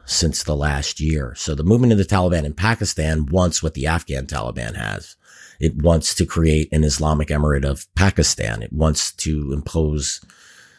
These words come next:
uh, it wants to put its leader on the throne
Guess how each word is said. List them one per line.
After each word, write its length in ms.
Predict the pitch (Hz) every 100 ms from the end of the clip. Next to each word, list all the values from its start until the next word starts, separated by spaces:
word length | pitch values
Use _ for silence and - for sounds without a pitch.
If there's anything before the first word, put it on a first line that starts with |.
| _ _
uh, 460 | 73 73 71 71 67 -
it 180 | - 78
wants 240 | 85 85 -
to 240 | 85 71 _ _ _ _ _ - 80
put 200 | 110 87
its 180 | 87 80
leader 460 | 85 85 90 90
on 160 | 78 82
the 80 | 80
throne 640 | 80 76 90 92 95 95